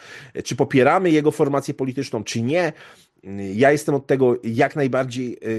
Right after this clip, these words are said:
daleki, aby, e, tutaj i-, identyfikować się z tą opcją, e, polityczną, natomiast, no, trzeba uczciwie stwierdzić, że, e, Donald Tusk reprezentuje jako premier rządu Rzeczypospolitej Polskiej, e,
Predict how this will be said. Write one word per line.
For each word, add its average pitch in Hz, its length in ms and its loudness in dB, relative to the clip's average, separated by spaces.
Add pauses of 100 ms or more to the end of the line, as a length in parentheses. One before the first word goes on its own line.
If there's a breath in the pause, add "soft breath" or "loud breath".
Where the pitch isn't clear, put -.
daleki, 143 600 2
aby, 117 300 0 (340 soft breath)
e, 101 140 -10
tutaj 120 320 -2
i-, 139 240 -2
identyfikować 151 720 -2
się 151 100 -8
z - 60 -10
tą 147 160 -4
opcją, 143 400 -6
e, 120 180 0
polityczną, 180 680 -4
natomiast, 160 460 -6
no, 156 200 -4 (460)
trzeba 151 360 0
uczciwie 151 600 -4
stwierdzić, 135 800 -4
że, 120 340 -2 (400 loud breath)
e, 90 220 -10
Donald 123 420 0
Tusk - 280 -12 (760)
reprezentuje 123 1000 0 (340 soft breath)
jako 110 260 -4
premier 143 480 2
rządu 110 280 -4
Rzeczypospolitej 107 800 -6
Polskiej, 101 560 -2 (460 loud breath)
e, 101 40 -6